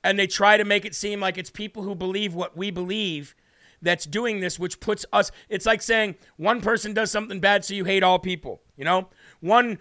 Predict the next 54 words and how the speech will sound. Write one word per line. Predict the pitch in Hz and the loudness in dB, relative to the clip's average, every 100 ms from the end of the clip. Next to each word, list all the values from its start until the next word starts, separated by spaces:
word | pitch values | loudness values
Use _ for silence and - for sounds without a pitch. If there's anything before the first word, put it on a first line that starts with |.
| - | -12
one | - 202 240 | -2 2 6
Mexican | 233 - 214 214 202 | 6 4 -2 -4 0
did | 202 | 0
something | 214 202 202 | 2 0 4
bad | 196 202 180 | 6 6 4
to | 185 | -4
you, | |
so | 156 196 | -6 -4
you | 190 | -2
hate | 196 | 2
all | 196 190 | 2 2
Mexicans. | 190 180 160 139 127 | 0 0 -8 -10 0
That's | 190 196 | 0 2
not | 202 | -2
the | 190 | -2
way | 175 | -6
we | 170 160 | -4 0
are | 139 | -2
in | 135 | -2
America. | 127 131 131 165 190 _ _ _ - | -4 -4 -4 -8 -10 _ _ _ -4
One | 196 226 | -2 2
fat | 233 233 - | 2 2 0
person | 196 190 185 | -4 -4 0
does | 185 | 0
something | 190 190 180 | 0 -2 4
bad | 202 202 | 6 6
to | 175 | 2
you, | 170 | -8
so | 185 | -4
you | 190 | 0
hate | 190 190 | 2 4
all | 185 | 4
fat | 190 190 185 | 4 2 2
people. | 175 139 | -10 -6
That's | 139 208 208 | 0 0 2
not | 214 | 0
the | 202 | 0
way | 185 190 | -2 0
we | 175 160 - - | -2 -4 -12 -14
do | 143 220 214 | -4 -2 0
things | 208 196 196 214 - - - | 0 2 0 -4 -10 -12 -4
in | 196 | -2
the | 202 | -2
United | 196 190 180 | 0 0 0
States | - 185 180 | 0 0 0
of | 165 | -6
America, | 170 165 165 170 | -2 0 2 2
ladies | 170 165 156 | 0 0 -4
and | |
gentlemen. | 160 160 165 208 254 _ _ _ _ _ _ _ _ _ _ _ _ _ - | -2 0 0 -2 -6 _ _ _ _ _ _ _ _ _ _ _ _ _ -6
So | 190 | 2
we | 214 | 2
should | 220 202 | 2 2
pray. | 208 202 120 | 6 6 6